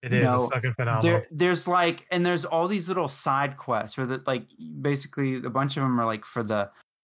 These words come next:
Speaker 2: either it's for the police department, right? You do, you're like a, 'cause you're a merc, right? That's your main, <laughs> that's what you are. That's what your character is. And so you can take little calls to go, like,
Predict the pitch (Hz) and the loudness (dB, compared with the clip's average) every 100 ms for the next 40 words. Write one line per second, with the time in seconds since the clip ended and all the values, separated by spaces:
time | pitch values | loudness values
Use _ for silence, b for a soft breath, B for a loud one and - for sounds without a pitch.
0 | _ _ _ _ _ _ - 139 139 135 | _ _ _ _ _ _ 0 2 2 0
1 | 156 127 110 - 139 139 135 147 151 156 | 0 0 -2 0 0 0 -4 0 0 2
2 | 160 160 143 139 131 120 135 127 - 139 | 0 0 -2 0 -2 -2 -2 -4 -8 -6
3 | 135 127 120 113 117 - _ - 139 156 | -4 0 -2 -2 -6 -8 _ -2 0 2
4 | 117 123 117 - - - _ _ - 117 | 2 2 0 -2 -12 -20 _ _ -6 -4
5 | 117 - 123 123 - 123 110 113 113 110 | -4 -4 -6 -6 -4 -2 -2 -2 -2 -2
6 | 107 104 - 131 135 _ _ _ _ _ | -2 -4 -10 -12 -12 _ _ _ _ _
7 | 131 131 135 139 123 113 104 117 _ _ | -4 0 0 2 2 2 0 -6 _ _
8 | - 139 139 131 127 135 113 - 110 107 | -10 -4 -2 -2 -2 -2 -2 -2 -2 -2
9 | - B _ _ - 147 135 - 139 127 | -8 B _ _ 0 0 2 2 2 0
10 | - B _ - 143 190 202 - 170 165 | -2 B _ 0 2 4 2 4 2 4
11 | 160 139 - 131 135 131 135 123 127 120 | 2 2 0 2 2 0 -2 -2 0 0
12 | 117 110 107 | 0 -2 -4